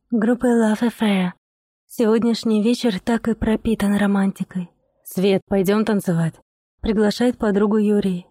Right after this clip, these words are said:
Она с удовольствием соглашается, и они присоединяются к другим танцующим парам, оставив нас вчетвером. «Надежда Александровна, позвольте пригласить вас». До меня не сразу дошел смысл слов.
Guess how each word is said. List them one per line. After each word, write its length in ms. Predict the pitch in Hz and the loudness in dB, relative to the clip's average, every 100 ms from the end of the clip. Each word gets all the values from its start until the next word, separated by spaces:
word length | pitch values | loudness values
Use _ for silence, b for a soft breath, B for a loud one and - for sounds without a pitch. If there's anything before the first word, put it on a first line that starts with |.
| _ | _
Она 280 | 214 202 240 | -2 0 0
с 100 | - | 0
удовольствием 680 | 214 208 196 240 - 214 208 | 0 2 2 0 0 0 0
соглашается, 720 | - 190 196 - 233 240 - | -2 0 0 0 0 0 0
и 40 | 214 | 0
они 260 | 202 214 | 2 2
присоединяются 920 | 247 262 247 240 196 202 202 233 240 214 | 0 0 0 0 0 2 2 0 0 -2
к 160 | 196 | 0
другим 380 | 185 196 185 247 | 0 0 0 0
танцующим 720 | 247 208 208 202 196 208 196 | 0 0 2 2 2 0 -2
парам, 380 | 226 240 240 226 | 0 0 2 2
оставив 540 | 208 - 214 214 220 | 0 0 0 0 0
нас 220 | 202 196 | -2 -2
вчетвером. 760 | - - - 202 208 202 190 180 _ _ _ _ _ _ _ | -4 -8 -4 0 0 0 -2 -4 _ _ _ _ _ _ _
«Надежда 540 | 190 185 175 196 175 202 | -2 0 0 0 0 0
Александровна, 720 | 202 196 - 185 175 160 165 | 0 -2 -2 -2 0 -2 -2
позвольте 560 | 196 175 202 233 - | -2 0 0 0 -2
пригласить 600 | 220 214 208 220 - 170 151 | -2 0 2 0 0 -4 -2
вас». 240 | 151 - _ _ _ _ _ - | -4 -6 _ _ _ _ _ -4
До 100 | 226 | 0
меня 300 | 226 240 262 | 2 2 2
не 180 | 247 233 | 2 0
сразу 420 | - 254 262 233 | 0 0 2 2
дошел 460 | 202 214 254 254 | 0 0 0 0
смысл 480 | 233 - 220 226 226 | 0 0 -2 0 0
слов. 440 | 220 - 226 196 | -2 0 0 0